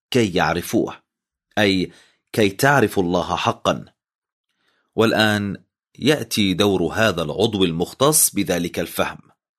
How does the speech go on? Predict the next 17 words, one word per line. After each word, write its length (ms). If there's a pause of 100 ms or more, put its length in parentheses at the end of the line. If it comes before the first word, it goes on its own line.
(380)
فالمصدر 720 (240)
هو 120
الله، 360 (440)
والقناة 680 (160)
هي 200
الروح، 560 (320)
والموضوع 840 (220)
هو 360 (280)
أن 100
نعرفه، 720 (760)
والعضو 680
الذي 400
يفهم 500
ذلك 560 (420)
هو 180
القلب، 520 (680)
فالقلب 680